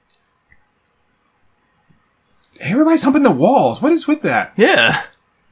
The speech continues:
Speaker 1: Like, these chicks with their hair, that much steam, uh-uh, uh-uh, uh-uh,
Speaker 2: <laughs>
Speaker 1: not happening. Hell, if I stepped in there and everything, within five minutes, I'd have a big-ass fro. I'd look like Angela Davis.
Speaker 2: <laughs>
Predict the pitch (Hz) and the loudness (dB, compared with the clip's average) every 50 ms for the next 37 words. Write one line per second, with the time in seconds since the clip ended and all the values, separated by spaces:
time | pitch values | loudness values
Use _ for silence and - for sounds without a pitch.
0 | _ _ _ _ _ _ _ _ - 180 180 156 180 196 190 - - 285 240 - | _ _ _ _ _ _ _ _ 0 0 2 2 2 0 0 0 0 0 0 0
1 | - 151 170 175 202 180 160 196 190 170 151 143 151 - _ _ _ - - 160 | 2 -2 -2 -2 -2 -4 -2 0 2 2 2 2 0 -6 _ _ _ -4 0 0
2 | 185 208 220 208 214 - - - 233 208 185 170 165 160 151 - - _ _ - | 2 2 0 -2 -2 -4 -6 -4 -2 -2 0 0 0 -2 -4 -6 -12 _ _ 0
3 | 180 202 196 160 160 151 151 151 147 - _ _ _ - 170 180 175 - 151 156 | 0 0 2 4 2 4 4 2 0 -4 _ _ _ -2 0 0 0 0 -2 0
4 | 147 143 - - - 220 185 - 160 170 - 175 156 160 165 202 165 - - 180 | 0 -2 -2 -4 -2 -2 0 0 0 -2 0 0 0 0 -2 -4 -6 -6 -4 -2
5 | 160 170 160 156 170 143 120 - 120 104 98 - _ _ _ _ _ _ _ _ | 0 0 0 0 0 -4 -4 -6 -10 -16 -16 -20 _ _ _ _ _ _ _ _
6 | _ _ _ _ _ - - 202 151 180 233 349 - - 226 - 185 180 175 170 | _ _ _ _ _ -2 -2 -2 0 0 -2 -2 -2 -2 -4 -2 -2 -2 2 2
7 | 170 170 175 175 170 165 - 180 175 175 165 165 202 196 254 214 185 - - 202 | 2 2 2 0 0 0 -4 -8 -6 -4 -4 -4 -2 -2 -2 -4 -4 -4 -4 -2
8 | 196 202 202 208 196 196 226 220 220 143 131 123 117 - 233 214 208 202 190 180 | -2 -2 -2 -2 -4 -4 -6 -4 -4 -4 -4 -6 -10 -6 -6 -4 -2 -2 -2 0
9 | 160 - - - - 226 208 202 214 214 202 202 - 190 170 165 185 185 180 196 | -2 -2 -6 -6 -4 2 2 2 2 2 -4 -4 -4 -4 -4 -2 -4 -4 -2 -2
10 | 196 170 180 175 147 107 104 101 - - - - _ - | -4 -2 -2 -2 -4 -4 -6 -10 -10 -12 -12 -14 _ -6